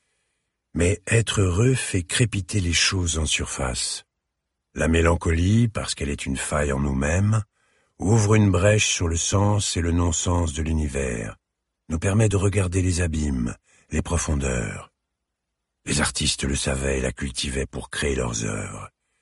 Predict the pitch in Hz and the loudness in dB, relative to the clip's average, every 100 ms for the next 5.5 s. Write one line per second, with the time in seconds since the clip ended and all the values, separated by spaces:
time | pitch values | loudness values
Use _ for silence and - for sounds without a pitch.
0 | _ _ _ _ _ - 87 101 90 110 | _ _ _ _ _ -4 -2 0 2 0
1 | - 80 - 69 65 57 52 55 - 52 | 0 -4 -2 -2 -2 -4 -4 -4 -4 -6
2 | 50 _ _ _ _ _ _ _ _ - | -10 _ _ _ _ _ _ _ _ -8
3 | - - 64 - - - 71 65 67 65 | -6 -4 -4 -4 -4 -4 -4 -2 -2 -2
4 | - - - 80 62 57 53 55 52 - | -2 -2 0 0 -2 -6 -6 -6 -6 -8
5 | - - - - - | -12 -14 -14 -14 -20